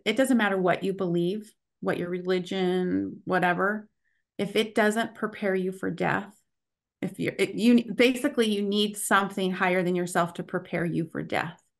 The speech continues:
And that was the bottom line. And that stuck with me. And so, no, I do think, I don't think somebody can be completely whole if they don't have some type of spirituality connection to higher self,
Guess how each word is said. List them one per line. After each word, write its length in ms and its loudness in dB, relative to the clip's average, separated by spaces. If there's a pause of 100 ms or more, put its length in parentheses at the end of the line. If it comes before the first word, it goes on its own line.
(500)
And 80 -2
that 140 2
was 100 -2
the 80 -2
bottom 300 2
line. 260 0
And 220 -2 (440)
that 160 2
stuck 360 -2
with 160 -2
me. 300 -4 (960)
And 360 2
so, 680 2 (400)
no, 400 2
I 180 2
do 320 -4
think, 360 -6
I 280 0 (180)
don't 240 2
think 140 -4
somebody 240 -2
can 180 -6
be 320 0 (160)
completely 760 -2
whole 640 2
if 180 -4
they 120 -4
don't 260 -2
have 360 -2
some 220 -4
type 260 -6
of 60 -8
spirituality 760 -2
connection 600 -4
to 100 -6
higher 280 -6
self, 420 -6